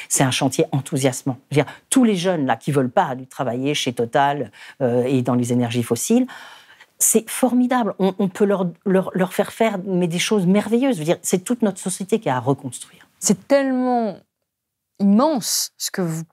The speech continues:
Speaker 2: préconisez, ce que vous proposez, qu'on peut se demander est-ce que c'est vraiment faisable ? Est-ce que c'est vraiment, entre guillemets, réaliste ? Qui est souvent la critique qui est adressée à, aux personnes qui ont votre point de vue.
Speaker 1: Bah, ce qu'on peut dire, c'est que là, on n'en prend pas du tout le chemin.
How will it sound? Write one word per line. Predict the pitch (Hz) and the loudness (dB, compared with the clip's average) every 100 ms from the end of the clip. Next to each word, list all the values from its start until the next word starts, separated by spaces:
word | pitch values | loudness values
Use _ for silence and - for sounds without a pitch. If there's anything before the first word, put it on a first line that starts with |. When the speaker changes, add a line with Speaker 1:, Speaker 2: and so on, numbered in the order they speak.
| - | -8
Speaker 2:
préconisez, | - 185 190 190 226 339 | -6 0 2 2 2 0
ce | 311 | 0
que | 175 | -4
vous | 160 156 | -4 -2
proposez, | - 180 185 185 254 330 - - - - | -2 0 0 2 0 -2 -10 -20 -18 -2
qu'on | 214 196 196 | 0 2 2
peut | 226 | 2
se | 269 | 4
demander | 208 196 277 | 2 2 2
est-ce | 277 240 | 0 0
que | 226 | -2
c'est | 180 | 0
vraiment | 170 254 | 0 -2
faisable ? | 277 - 196 196 254 196 160 - - - | -4 -4 -2 2 2 2 -2 -4 -14 -2
Est-ce | 202 196 | 0 0
que | - 262 | 0 0
c'est | 214 | 0
vraiment, | 175 170 185 254 269 | 0 2 2 0 0
entre | 180 170 | -2 -6
guillemets, | 160 202 247 | -2 0 0
réaliste ? | 139 131 202 196 170 160 - | -4 -2 0 2 0 -4 -6
Qui | - | -6
est | 151 | -8
souvent | - 160 220 | -6 -2 0
la | 196 | 0
critique | - 208 - 247 | 0 0 0 0
qui | - | 0
est | 165 | 0
adressée | 160 165 - 202 196 | 0 -2 -2 -2 0
à, | 160 160 156 - | 0 0 0 -2
aux | |
personnes | 156 160 190 190 | -2 -4 -2 -4
qui | 165 | -4
ont | 156 | -2
votre | 160 143 | -2 -4
point | 151 165 | -4 -4
de | 147 | -4
vue. | 147 - - - 220 | -8 -14 -14 -8 -2
Speaker 1:
Bah, | 175 | -2
ce | - | 0
qu'on | - | -2
peut | 139 147 | 0 0
dire, | 185 | 0
c'est | 170 | 0
que | - | 0
là, | 156 | 0
on | |
n'en | 135 | 0
prend | - | -2
pas | 135 139 | 0 -2
du | 127 | -4
tout | 127 | -8
le | |
chemin. | - 123 | -8 -10